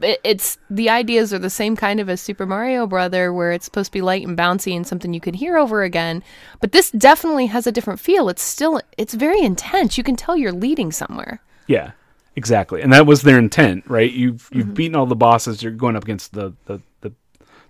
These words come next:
Speaker 2: the final guy. So.
Speaker 1: Well done, Nintendo.
Speaker 2: <laughs> So N E S was, you know, it was really the beginnings of video game music.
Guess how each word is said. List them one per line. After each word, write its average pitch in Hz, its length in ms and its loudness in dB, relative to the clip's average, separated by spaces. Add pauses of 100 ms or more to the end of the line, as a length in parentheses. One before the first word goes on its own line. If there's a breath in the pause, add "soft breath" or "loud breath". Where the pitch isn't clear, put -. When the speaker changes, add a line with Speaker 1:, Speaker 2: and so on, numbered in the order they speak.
Speaker 2:
the 107 80 -6
final 95 300 -4
guy. 80 400 -12
So. 165 120 -6
Speaker 1:
Well 202 220 6
done, 160 280 4
Nintendo. 147 600 -6
Speaker 2:
<laughs> - 1500 -2 (540 loud breath)
So 170 160 0
N 190 220 6
E 220 120 2
S 156 280 6
was, 123 480 2
you 143 120 6
know, 113 440 4 (1040)
it 156 60 -8
was 147 200 0
really 156 500 6
the 127 320 -2
beginnings 104 1120 0
of 101 600 -4
video 110 320 -2
game 92 200 -8
music. - 460 -12